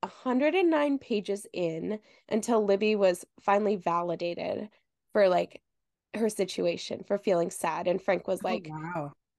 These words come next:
Speaker 1: the person that did that. And that's when she, like, actually was able to, like, cry and let it go. Or not let it go, but, like, just, like, feel her feelings. And I was like, "Holy crap, like, a hundred nine pages till someone is, like, sympathetic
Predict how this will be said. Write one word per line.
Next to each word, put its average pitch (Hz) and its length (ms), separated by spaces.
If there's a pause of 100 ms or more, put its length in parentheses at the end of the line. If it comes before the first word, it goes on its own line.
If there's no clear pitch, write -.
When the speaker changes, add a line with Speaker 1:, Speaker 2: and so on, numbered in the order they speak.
(180)
Speaker 1:
the 208 100
person 202 420
that 175 160
did 170 240
that. 170 320
And 185 220
that's 180 240
when 208 120
she, 185 180
like, 170 200
actually 170 300
was 175 160
able 170 180
to, - 160
like, - 300
cry 202 420
and 190 160
let 190 140
it 180 120
go. 190 340 (640)
Or 226 80
not 190 200
let 165 120
it - 100
go, 160 220
but, 175 220
like, 175 180
just, 185 300
like, 160 280
feel 185 220
her 185 160
feelings. - 720 (320)
And - 80
I - 20
was 214 100
like, 208 120
"Holy - 220
crap, - 400
like, 190 300 (340)
a - 40
hundred 262 340
nine 254 280
pages 190 640 (100)
till 190 180
someone 185 460
is, 170 300
like, 175 140
sympathetic 175 680